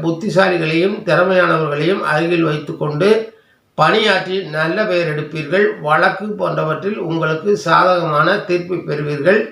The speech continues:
தந்தையரின் உடல்நிலையில் கவனம் செலுத்த வேண்டிய காலம் இது. பங்குச்சந்தை, யூக வணிகம் போன்றவற்றின் மூலமாக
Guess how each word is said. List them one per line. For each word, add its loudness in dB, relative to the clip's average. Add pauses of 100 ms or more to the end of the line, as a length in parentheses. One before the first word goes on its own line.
(160)
தந்தையரின் 4 (580)
உடல்நிலையில் 4
கவனம் 0
செலுத்த -2
வேண்டிய -2
காலம் 0
இது. 0 (180)
பங்குச்சந்தை, 2 (280)
யூக 2
வணிகம் 0
போன்றவற்றின் -2
மூலமாக 2